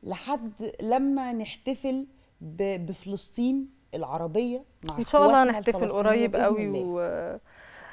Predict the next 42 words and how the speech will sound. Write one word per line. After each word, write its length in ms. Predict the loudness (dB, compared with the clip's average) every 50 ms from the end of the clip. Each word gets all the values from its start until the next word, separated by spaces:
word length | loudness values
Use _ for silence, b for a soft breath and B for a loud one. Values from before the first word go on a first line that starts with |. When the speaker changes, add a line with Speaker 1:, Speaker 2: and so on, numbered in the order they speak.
| B B
Speaker 2:
أنا 60 | -4
مش 100 | 0 4
عايزة 140 | 4 8 8
أقول 100 | 8 8
إن 100 | 8 6
أنا 80 | 8
بكره 300 | 8 8 8 6 4 4
إسرا-، 220 | 4 2 0 -4 -2
أنا 160 | 0 2 6
عايزة 200 | 8 8 10 12
أقول 140 | 12 12 10
إن 100 | 8 6
أنا 80 | 6 6
بكره 320 | 6 4 4 2 0 0
إسرائيل 360 | 0 -2 -2 0 0 2 2
يا 40 | 2
جماعة. 340 | 2 2 6 6 6 6 4 2 0 6 12 12 12 12 12 8 8 8
<laughs> 560 | 6 4 4 4 0 2 4 4 4 4 4
من 120 | 6 6 6
ال-، 460 | 8 6 4 2 2 2 2 2 4
مش 100 | 4 8
عايزين 240 | 8 8 8 8 6 8
نعيط 360 | 10 12 12 10 10 8 2 0
ومش 160 | -4 -2 0
عايزين 260 | 0 0 0 -2 -2
نتضايق، 480 | -2 -2 0 2 2 2 2 0 -2 -2
بس 180 | -4 -6 -6 -6 -8 0
فعلًا 400 | 4 6 6 6 4 2 0 -4 -2
حسبي 320 | 0 0 2 2 4 4 4
الله 140 | 4 4 2
ونعم 240 | 4 2 2 2 2
الوكيل 520 | 2 2 2 0 0 -2 0 0 0 -2 -4 _ -6
في 80 | -4
كل 240 | 0 0 2 2 2
حد. 260 | 4 4 4 2 2 -2 -10 -18 -20 B B B B B B B B B B B B
وأنا، 800 | -8 -6 -4 -4 -4 -4 -4 -2 -2 0 0 0 0 -2 -2 -2
أنا 80 | 0 0
متأثرة 520 | 0 0 0 0 -2 0 4 6 6 6
جدًا 360 | 6 4 0 -2 0 0 0 2 4 2 2
والموضوع 480 | 2 2 4 6 6 6 6 6 4
تعبني. 420 | 6 8 8 8 8 6 2 -4 -4 -4 -4 -10
Speaker 1:
مم. 220 | -12 -12 -12 -12